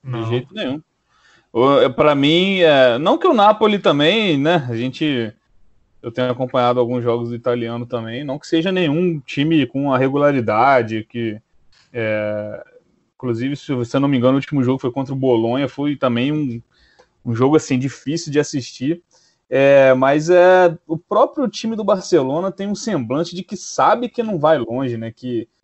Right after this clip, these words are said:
Speaker 1: não sei, tem um, o que tá, o, a forma com que os jogos estão acontecendo pro Barcelona ali, eu acho que o, nem o torcedor mais otimista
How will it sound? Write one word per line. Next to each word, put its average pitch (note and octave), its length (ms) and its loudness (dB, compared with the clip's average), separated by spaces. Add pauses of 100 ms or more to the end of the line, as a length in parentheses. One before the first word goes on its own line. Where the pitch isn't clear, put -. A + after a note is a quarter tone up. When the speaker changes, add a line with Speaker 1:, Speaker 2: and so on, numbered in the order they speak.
(140)
Speaker 1:
não G3 80 -12
sei, D#3 340 0
tem F3 280 -2
um, D#3+ 480 -2 (400)
o C3+ 80 -8
que - 100 -16
tá, E3+ 240 2
o, C3+ 380 -8 (280)
a - 100 -2
forma G3+ 480 4
com F3+ 160 -2
que F3 100 0
os D3 120 4
jogos D3 300 2
estão D3+ 200 -4
acontecendo C#3 560 -8
pro C3+ 120 -12
Barcelona C3 540 -4
ali, A#2+ 260 -4
eu D3+ 140 2
acho D3 240 0
que - 80 -2
o, D#3 180 0
nem D3 200 -4
o F#3+ 40 -4
torcedor F3+ 420 -2
mais D#3+ 200 -2
otimista D3 880 0